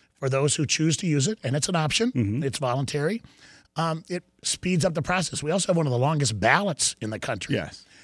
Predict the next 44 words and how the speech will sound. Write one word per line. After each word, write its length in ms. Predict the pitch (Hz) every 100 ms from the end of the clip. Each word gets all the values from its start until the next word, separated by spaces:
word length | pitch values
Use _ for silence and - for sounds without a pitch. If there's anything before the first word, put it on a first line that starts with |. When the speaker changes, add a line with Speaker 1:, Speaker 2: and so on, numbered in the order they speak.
| - 156
Speaker 1:
And 140 | 156
so 280 | - 175 160
there's 200 | 160 139
a 40 |
unique 380 | 143 139 147 233
set 160 | - 185
of 80 | 143
circumstances 760 | - 180 190 - 143 117 120 -
here 140 | 123
that 100 | 110
make 160 | 120 117
Election 380 | 120 143 190 131
Day 220 | 110 87 - _ _ _ -
a 60 |
dreadful 400 | 113 135 202 202
experience 640 | 156 - 170 233 208 - - _
for 120 | -
many 160 | 135 127
voters, 240 | 127 143
particularly 420 | 160 - 185 175
African-American 680 | 147 - 127 123 180 214 127
Speaker 2:
Mm-hmm. 80 | 92
Speaker 1:
voters. 340 | 110 113 92 - - - - _ _ _ -
No 220 | 143 202
early 200 | 208 180
voting, 440 | 127 117 117 139 - - _ -
no, 260 | 143 151 196
no 100 | 214
reason 320 | 180 170 131
absentee 400 | 131 127 131 131 123
voting, 440 | 98 95 110 123 - _ _ _ _
a 60 | 131
long 360 | 131 160 208 185
ballot. 500 | 135 107 113 147 - _ _ _ -
And 160 | 147 143
so 300 | 185 170 160
straight 220 | - 185
party 240 | 156 190 165
voting 360 | 156 196 180 151
over 180 | 143
the 100 | 139
years, 280 | 131 196 208
that's 160 | 160
why, 100 | 165